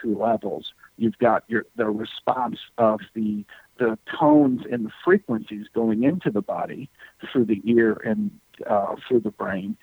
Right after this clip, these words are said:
as well as the sounds on the outside of the body going through the, through the sys-,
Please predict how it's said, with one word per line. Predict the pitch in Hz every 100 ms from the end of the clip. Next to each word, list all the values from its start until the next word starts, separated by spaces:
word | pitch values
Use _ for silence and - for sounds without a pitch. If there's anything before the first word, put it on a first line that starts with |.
| - -
as | 120 113
well | 123 139 143 143 -
as | 123 117 113 - _ 120
the | 113 104 95 -
sounds | 120 127 120 117 - -
on | 117
the | 104 101
outside | 147 214 - 120 110
of | 104
the | 110
body | 107 110 104 98 - - - _
going | 127 117 110 -
through | 147 135 123
the, | 131 139 - _ _ _ _ -
through | 135 123
the | 107
sys-, | - 113